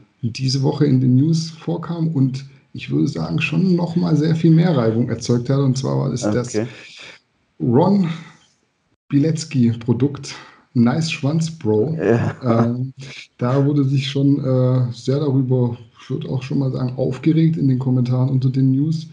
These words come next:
Speaker 1: Zu Recht, deiner Meinung nach, oder?
Speaker 2: Ähm, ich muss jetzt gestehen, ich hab die Kommentare nicht gelesen. Über was haben sich denn die meisten aufgeregt?
Speaker 1: Ja,
Speaker 2: Über
Speaker 1: also
Speaker 2: das, was ich gesagt hab, oder über das Produkt?
Speaker 1: Nee, also es ging schon eher in die Richtung auch, was so bei Social Media anderweitig reinkam,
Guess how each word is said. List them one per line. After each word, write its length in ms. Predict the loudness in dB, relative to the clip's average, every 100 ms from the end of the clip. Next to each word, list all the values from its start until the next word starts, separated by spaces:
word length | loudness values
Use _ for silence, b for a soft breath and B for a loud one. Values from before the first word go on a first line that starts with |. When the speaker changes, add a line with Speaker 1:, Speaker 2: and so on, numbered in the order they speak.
| B B B _
Speaker 1:
Zu 160 | 0
Recht, 260 | 2 2 0
deiner 220 | -2 0
Meinung 320 | 0 -2 -4
nach, 160 | -4 -6
oder? 260 | -6 -2 -4 B B B B B B B B B _ 4
Speaker 2:
Ähm, 480 | 6 6 6 4 2 -6 0
ich 160 | 2 4
muss 160 | 2
jetzt 180 | 2 -2
gestehen, 320 | -6 -2 2
ich 140 | 2 0
hab 120 | -2
die 300 | 0 2 0
Kommentare 480 | -2 -4 -2 -2 -2
nicht 200 | -2 -2
gelesen. 760 | 0 0 0 -2 -4 -6 -12
Über 240 | -6 0 2
was 220 | 2 0
haben 120 | -4
sich 200 | -4 -4
denn 160 | -4 -2
die 80 | 0
meisten 420 | 0 -2 -6 -6
aufgeregt? 800 | -2 -4 -6 -10 -10 -10 -14 _ b b b b
Speaker 1:
Ja, 120 | -2 2
Speaker 2:
Über 120 | 4
Speaker 1:
also 140 | 4
Speaker 2:
das, 120 | 2
was 160 | 0 -2
ich 160 | -4 -4
gesagt 460 | -2 2 0 -2
hab, 120 | -10
oder 480 | -6 -4 -2 -2 -4 -6
über 200 | -8 -6
das 140 | -6
Produkt? 460 | -6 -6 -6 -8 _ _ _ _
Speaker 1:
Nee, 320 | 0 2 2
also 200 | 0 -2
es 140 | -6 -2
ging 140 | 0
schon 240 | 0 0
eher 280 | 2 4 4
in 100 | 4
die 80 | 2
Richtung 360 | 0 -2 -2 -2
auch, 320 | -2 -4 -4
was 160 | -4
so 120 | -4 -2
bei 140 | -2
Social 320 | 0 0 4
Media 480 | 4 4 2 -2 -2
anderweitig 640 | 0 2 2 0 -2 -6
reinkam, 540 | -4 -2 0 2 4